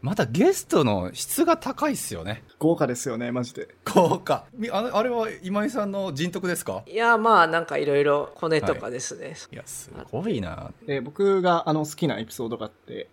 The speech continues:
Speaker 2: で、それは、あの、コードレビューで重箱の隅をつ-、つつくのをやめようっていう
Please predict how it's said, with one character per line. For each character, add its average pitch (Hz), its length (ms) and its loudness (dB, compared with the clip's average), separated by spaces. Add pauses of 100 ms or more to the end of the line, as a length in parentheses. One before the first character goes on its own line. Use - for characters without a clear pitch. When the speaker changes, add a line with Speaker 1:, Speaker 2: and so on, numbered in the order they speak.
Speaker 2:
で、 135 120 0
そ 147 100 -2
れ 151 80 6
は、 151 80 6
あ 135 60 2
の、 127 100 -2
コ 170 220 4
ー - 20 2
ド 175 120 6
レ 170 120 6
ビ 127 140 0
ュ - 20 0
ー - 40 0
で 113 120 -2
重 139 240 0
箱 143 240 0
の 135 80 2
隅 139 280 -2
を 143 80 -6
つ-、 - 280 -16
つ 156 160 -6
つ 156 120 -4
く 143 180 2
の 113 120 0
を 110 60 -4
や 110 140 -2
め 123 140 2
よ 123 140 2
う - 20 -8
っ - 20 -18
て - 160 -8
い 120 220 -6
う - 40 -16